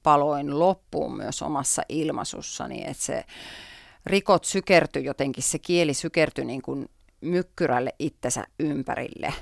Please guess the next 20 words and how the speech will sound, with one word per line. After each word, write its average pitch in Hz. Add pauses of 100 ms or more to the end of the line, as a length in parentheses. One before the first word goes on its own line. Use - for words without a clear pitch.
(180)
Ja 160
mä 151
jäin 147
jotenkin 151
siihen 156
niin 143
kuin - (140)
kiinni. 190 (300)
Ja 160
sit -
tavallaan, 170 (760)
sit 190
kun 175
jotenkin 170
löi 165
hanskat 185
tiskiin 165 (460)
ja 170
menetti 170
kaiken, 170